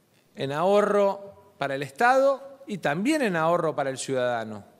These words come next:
Y que en todo caso, aquel que no lo cuide, tenga, desde el momento en el que el Estado llega al techo de lo que propone cuidar, proteger o subsidiar,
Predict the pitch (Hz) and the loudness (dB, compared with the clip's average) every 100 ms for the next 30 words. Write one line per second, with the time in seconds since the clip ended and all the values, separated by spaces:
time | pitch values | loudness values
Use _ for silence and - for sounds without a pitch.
0 | _ _ _ _ - 156 156 185 214 247 | _ _ _ _ -10 -4 0 0 4 6
1 | 254 247 269 - 254 254 160 156 254 262 | 6 6 4 4 0 0 -2 -4 -4 -4
2 | 196 196 220 196 - 226 214 214 240 - | -4 -2 0 -2 -2 -4 -2 -2 -4 -12
3 | - - _ _ _ _ - 180 185 185 | -20 -20 _ _ _ _ 0 0 2 4
4 | 196 196 - - - - - _ _ _ | 6 4 0 -18 -20 -20 -20 _ _ _
5 | - - - 143 147 147 151 185 254 240 | -20 -20 -4 -2 0 -2 -2 0 0 0
6 | 214 185 165 160 156 - 208 180 135 117 | -2 0 -2 -4 -6 -2 2 2 0 -4
7 | 110 - - _ _ _ - 135 151 151 | -8 -20 -20 _ _ _ -6 -2 0 0
8 | 147 196 190 185 156 139 131 131 131 127 | 0 -2 -2 -2 -2 -2 -4 -6 -6 -4
9 | 156 160 - 147 156 196 190 170 143 139 | -4 -6 -6 -4 0 2 0 -4 -8 -10
10 | - 175 151 - 143 - 170 170 175 180 | -8 -6 -6 -8 -8 -6 -4 -2 -2 -4